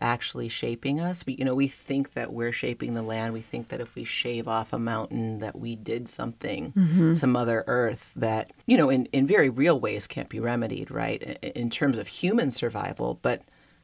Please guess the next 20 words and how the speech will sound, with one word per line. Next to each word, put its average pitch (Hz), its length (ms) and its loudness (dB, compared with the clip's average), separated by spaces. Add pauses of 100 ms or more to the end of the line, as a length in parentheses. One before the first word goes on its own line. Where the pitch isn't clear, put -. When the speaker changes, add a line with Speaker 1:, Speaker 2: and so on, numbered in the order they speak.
(180)
Speaker 1:
you 127 120 -6
know, 117 160 -4
M-, 110 200 -8 (120)
Mother 143 360 0
Earth 135 260 -4
has 110 420 -6 (960)
different 113 380 -4
plans 113 800 -4
for - 140 0
Speaker 2:
Right. 165 280 4
Speaker 1:
us, - 680 0
Speaker 2:
Right. 147 360 -6
Speaker 1:
right? 113 280 0 (220)
No 120 160 0
matter 113 260 0
what 110 220 -2
we 117 120 -4
seem 117 480 -2
like 117 280 -6
we're 117 280 -4